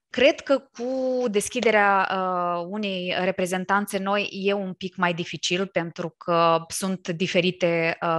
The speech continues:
pachete, uh, legislative, uh, mă refer diferite de cele pe care le avem în țara noastră și e mai complicat să, uh, îți trebuie foarte mult timp și foarte multă asistență juridică ca să faci acest lucru. De aceea, un parteneriat cu o altă organizație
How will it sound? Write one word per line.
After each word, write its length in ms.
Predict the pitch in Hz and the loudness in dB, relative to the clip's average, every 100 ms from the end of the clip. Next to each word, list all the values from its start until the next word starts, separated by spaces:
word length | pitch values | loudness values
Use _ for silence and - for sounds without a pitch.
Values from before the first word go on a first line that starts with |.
| - | -2
pachete, 600 | 170 175 165 165 165 - | -2 -2 0 0 0 0
uh, 120 | 165 160 | -4 -2
legislative, 1040 | 165 160 - 151 - 165 160 160 156 156 - | -2 -4 -2 -4 -4 -8 -4 0 0 0 -2
uh, 320 | 170 156 160 - - - - - 190 | -6 -8 -12 -16 -18 -12 -10 -8 -2
mă 100 | 185 | 2
refer 300 | 175 185 175 | 2 2 0
diferite 420 | 165 175 165 185 | 0 -2 -2 -2
de 240 | 165 160 156 | -2 -2 -2
cele 400 | - 175 160 160 - | 0 0 0 -4 -8
pe 60 | |
care 200 | 165 165 | -6 -2
le 80 | 165 | 0
avem 240 | 151 160 156 | 0 -2 -4
în 80 | |
țara 260 | 147 143 131 | -4 -2 -2
noastră 400 | 135 214 240 269 269 - - - - - | 0 0 0 -4 -6 -12 -12 -10 -12 -6
și 120 | - | 0
e 40 | |
mai 180 | 233 254 | 4 4
complicat 640 | 254 240 220 185 214 220 | 2 -2 -2 -2 2 0
să, 480 | - - 196 190 190 | -2 -4 -2 0 -2
uh, 760 | - 180 170 165 165 165 170 170 - | -2 0 0 -2 -2 -4 -8 -12 -6
îți 260 | - 208 - | 0 0 2
trebuie 280 | 233 214 | 4 6
foarte 340 | 196 220 214 196 | 4 4 2 0
mult 240 | 190 165 | -2 -4
timp 200 | - 233 | -4 0
și 140 | - - | 0 2
foarte 260 | 196 - | 0 -2
multă 200 | 180 175 | -6 -2
asistență 500 | 165 - 165 165 160 | -4 -4 -6 -6 -4
juridică 420 | 160 156 143 - - | -6 -6 -8 -12 -12
ca 140 | - | -14
să 200 | - - | -10 -12
faci 220 | - 143 | -4 -2
acest 300 | 165 - 160 | -2 -4 -4
lucru. 340 | 226 285 294 294 - - - - | -2 0 4 2 2 -8 -10 0
De 100 | 202 | 2
aceea, 480 | 202 262 269 247 - | 4 4 4 2 -2
un 240 | 240 277 | 0 0
parteneriat 680 | 262 208 202 196 190 208 214 | 4 2 2 0 2 2 0
cu 120 | - | 0
o 80 | 185 | 2
altă 240 | 196 196 | 2 0
organizație 1040 | 185 185 175 170 170 190 185 - 175 175 | -4 -4 -4 -4 -2 -4 -4 -4 -2 -2